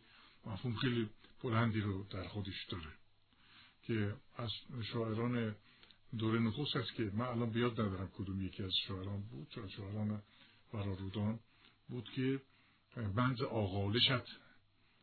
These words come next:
نترسم هیچ، ور به من شیر را برآغالی. یعنی اگر شیر رو تشویق کنه که به من حمله بکنه، من از اون نمی‌ترسم. در اصل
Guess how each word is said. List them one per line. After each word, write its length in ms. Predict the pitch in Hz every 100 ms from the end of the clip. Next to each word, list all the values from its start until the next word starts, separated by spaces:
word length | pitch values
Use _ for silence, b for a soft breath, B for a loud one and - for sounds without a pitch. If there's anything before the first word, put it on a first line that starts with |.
| _
نترسم 560 | 127 101 113 - - 101
هیچ، 280 | - 92 - - - - -
ور 140 | 101 98
به 120 | 107
من 200 | 113 127
شیر 460 | - - 190 139
را 260 | 110 101 90 - -
برآغالی. 640 | 107 101 87 90 80 78 - B B B B
یعنی 180 | 113 107
اگر 220 | 104 104
شیر 320 | - 135 139
رو 240 | 127 113 104 B B B B B 117 101
تشویق 360 | 98 104 - 110
کنه 260 | - 101 98
که 120 | 110
به 100 | 98
من 280 | 98 92 92 b b -
حمله 300 | - 104 104
بکنه، 440 | 101 - 104 127
من 300 | 131 117 117
از 160 | 101 95
اون 140 | 104
نمی‌ترسم. 540 | 113 98 80 80 - 92
در 140 | 104
اصل 260 | 98 -